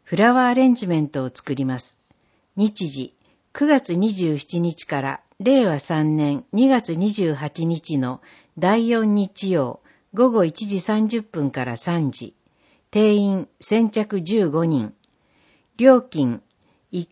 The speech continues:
回千二百円かける六回で七千二百円。講座初日に集金。初めての方は別途書き代、千円程度が必要です。ウォーキング講座。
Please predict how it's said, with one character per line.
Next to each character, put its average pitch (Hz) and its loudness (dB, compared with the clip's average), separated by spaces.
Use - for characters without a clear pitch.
回 220 2
千 247 4
二 247 6
百 233 2
円 147 2
か 165 -4
け 220 2
る 180 0
六 147 0
回 160 2
で 127 -6
七 175 2
千 220 0
二 143 0
百 190 -2
円。 110 -4
講 277 4
座 254 4
初 240 0
日 220 0
に 202 -2
集 180 0
金。 156 -4
初 196 4
め 277 6
て 220 0
の 175 2
方 165 0
は 139 -2
別 220 0
途 131 -2
書 175 -4
き 208 -4
代、 185 0
千 262 4
円 254 6
程 247 4
度 143 0
が 123 -4
必 - -6
要 147 0
で 135 -4
す。 - -16
ウ 220 4
ォ 247 2
ー - -10
キ 247 2
ン 233 6
グ 220 0
講 202 0
座。 131 -6